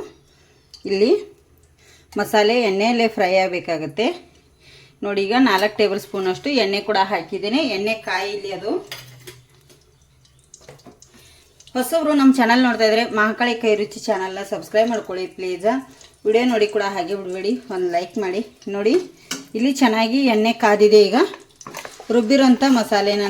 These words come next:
ನಾನು ಇದಕ್ಕೆ ಎಲ್ಲವನ್ನು ಸೇರಿಸ್ಕೊಂಡ್ಬಿಡ್ತೀನಿ. ನೋಡಿ, ಈ ಥರ ಇದು ಎಣ್ಣೆಯಲ್ಲಿ ಸ್ವಲ್ಪ ಚೆನ್ನಾಗಿ ಫ್ರೈ ಮಾಡ್ಕೊಳ್ಳಿ.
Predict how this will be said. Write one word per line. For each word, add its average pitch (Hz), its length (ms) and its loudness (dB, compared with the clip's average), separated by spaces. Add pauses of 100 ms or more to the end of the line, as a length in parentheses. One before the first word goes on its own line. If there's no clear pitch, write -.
ನಾನು 202 180 -2 (360)
ಇದಕ್ಕೆ 196 260 -4 (800)
ಎಲ್ಲವನ್ನು 220 440 6 (120)
ಸೇರಿಸ್ಕೊಂಡ್ಬಿಡ್ತೀನಿ. 185 800 0
ನೋಡಿ, 160 180 -2 (1300)
ಈ 175 40 -6 (100)
ಥರ 185 100 -4 (1200)
ಇದು 220 120 2 (180)
ಎಣ್ಣೆಯಲ್ಲಿ 202 520 2 (680)
ಸ್ವಲ್ಪ 196 240 0 (140)
ಚೆನ್ನಾಗಿ 202 360 0 (180)
ಫ್ರೈ 175 160 0 (100)
ಮಾಡ್ಕೊಳ್ಳಿ. 190 420 0